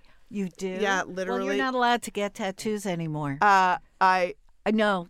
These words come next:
Speaker 1: 'cause
Speaker 2: Yeah.
Speaker 1: the Health and Human Services are
Speaker 2: Yeah.
Speaker 1: against
Speaker 2: They're
Speaker 1: tattoos.
Speaker 2: against tattoos.
Speaker 1: Yeah.
Speaker 2: So it's like, I, I don't understand at what point the entitlement of weighing in will not ha-,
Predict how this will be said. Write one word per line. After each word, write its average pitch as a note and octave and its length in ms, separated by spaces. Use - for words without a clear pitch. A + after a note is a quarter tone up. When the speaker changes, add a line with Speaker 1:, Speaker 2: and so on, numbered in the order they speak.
Speaker 1:
'cause F3+ 420
Speaker 2:
Yeah. A3 220
Speaker 1:
the G3+ 240
Health A3 380
and F#3+ 160
Human F#3+ 260
Services F3 540
are A3+ 60
Speaker 2:
Yeah. A3 120
Speaker 1:
against E3+ 360
Speaker 2:
They're D3 140
Speaker 1:
tattoos. G#3+ 160
Speaker 2:
against G#3 300
tattoos. F3 560
Speaker 1:
Yeah. D#3+ 320
Speaker 2:
So D4 540
it's D#4 260
like, D#4+ 340
I, D#4 400
I C#4 80
don't D#4 420
understand A#3 880
at G3 120
what G3 360
point F3+ 440
the G#3+ 140
entitlement A3 680
of F3+ 100
weighing F3 400
in D#3 380
will F#3+ 280
not F#3 340
ha-, F3+ 220